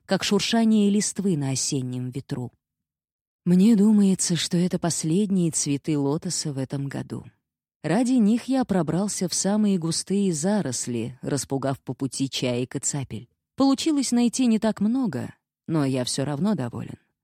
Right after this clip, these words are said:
Я поставлю их в вазы и буду любоваться».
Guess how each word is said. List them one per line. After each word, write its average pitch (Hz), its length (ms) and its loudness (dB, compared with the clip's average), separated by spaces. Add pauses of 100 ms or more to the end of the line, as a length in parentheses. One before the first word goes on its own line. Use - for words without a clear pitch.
Я 147 200 2
поставлю 127 560 -2
их 127 220 -4
в 123 180 -8
вазы 190 480 -2 (420)
и 165 120 2
буду 214 340 -2
любоваться». 151 720 -8